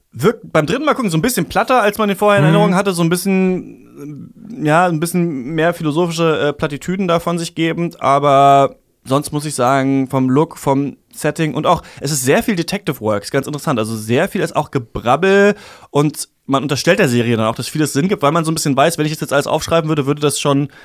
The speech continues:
Speaker 1: Sinn
Speaker 2: Ja.
Speaker 1: ergeben. Was ich mich so gefragt habe, ist eigentlich, was macht eigentlich Marty die ganze Serie? Also,
Speaker 2: <laughs>
Speaker 1: er hat, er kriegt ja seinen Moment auch noch, aber,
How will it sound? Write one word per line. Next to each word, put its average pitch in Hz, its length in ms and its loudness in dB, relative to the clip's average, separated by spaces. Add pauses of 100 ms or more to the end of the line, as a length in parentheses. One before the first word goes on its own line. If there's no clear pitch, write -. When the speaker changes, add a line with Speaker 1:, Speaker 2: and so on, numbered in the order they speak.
Speaker 1:
Sinn 131 160 2
Speaker 2:
Ja. 117 80 4
Speaker 1:
ergeben. 127 260 2 (140)
Was 131 120 -6
ich 160 80 -2
mich 180 80 0
so 175 80 0
gefragt 165 360 0
habe, 156 200 2
ist 147 160 0
eigentlich, 147 220 0 (320)
was - 180 -8
macht 190 160 -4
eigentlich 160 240 -2
Marty 185 280 2
die 113 80 -4
ganze 117 260 -2
Serie? 113 400 0 (320)
Also, 151 240 4 (160)
Speaker 2:
<laughs> 185 140 -2
Speaker 1:
er 127 120 2
hat, 165 100 0
er - 140 -2
kriegt - 220 -6
ja 190 100 4
seinen 170 220 4
Moment 165 440 2
auch 208 180 2
noch, 208 220 2
aber, 156 320 2